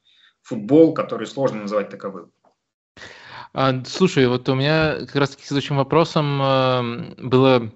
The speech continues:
Speaker 2: м, теория про то, они пересмотрели это отношение к Хетафе, и я её формулировал так. Насколько я вот, э, по-,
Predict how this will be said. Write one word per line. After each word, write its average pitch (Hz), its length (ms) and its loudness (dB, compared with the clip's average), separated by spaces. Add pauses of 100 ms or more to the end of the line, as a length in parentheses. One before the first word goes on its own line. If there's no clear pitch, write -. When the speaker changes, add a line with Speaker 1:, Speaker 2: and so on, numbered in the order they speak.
Speaker 2:
м, 120 440 -14
теория 151 400 4
про 117 160 -8
то, 113 440 -2
они 117 160 -4
пересмотрели 123 560 -2
это 117 340 -4
отношение 120 420 -8
к 117 40 -18
Хетафе, 160 560 0
и 120 520 0 (140)
я 131 160 4
её 131 200 -2
формулировал 117 520 -8
так. 107 240 -6
Насколько - 300 -12
я 143 200 2
вот, 123 280 -6
э, 117 440 -4
по-, 127 140 -6